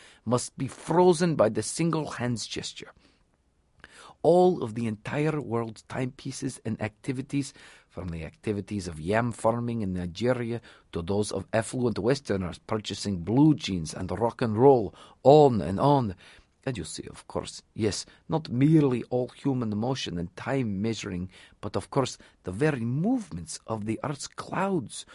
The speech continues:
oceans, and prevailing winds. For it is hardly consistent to reanimate the earth's population to awareness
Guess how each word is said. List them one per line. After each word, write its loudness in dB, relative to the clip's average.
oceans, -4
and -6
prevailing 0
winds. -4
For -8
it -10
is -10
hardly 2
consistent -10
to -2
reanimate 0
the -4
earth's 0
population -6
to -6
awareness -2